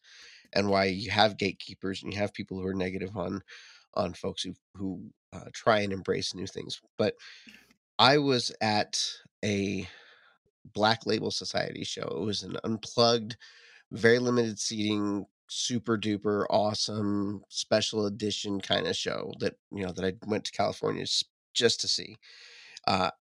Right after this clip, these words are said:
it's on Blu-ray. They recorded and released it as a disc. If you look real closely, I can show you where I am in the crowd. Oh, look, there's Mitch.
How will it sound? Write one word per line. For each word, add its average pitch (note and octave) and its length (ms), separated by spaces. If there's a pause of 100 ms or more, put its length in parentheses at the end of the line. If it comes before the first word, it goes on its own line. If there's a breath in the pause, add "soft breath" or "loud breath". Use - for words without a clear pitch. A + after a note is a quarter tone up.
it's G#2+ 220
on G#2 260
Blu-ray. A#2 500
They G#2 120
recorded G2+ 360
and D2+ 60
released G2+ 280
it G2 100
as F#2+ 120
a F#2+ 40
disc. A#2+ 420 (440 soft breath)
If - 120
you F#2+ 80
look G#2 180
real A2 80
closely, - 540
I - 40
can - 140
show - 160
you D#4 140
where E4+ 140
I D#4 60
am D#4+ 220
in C#4+ 80
the C#4 60
crowd. E4+ 480
Oh, A4+ 200
look, F4+ 180
there's F#4 200
Mitch. F4 360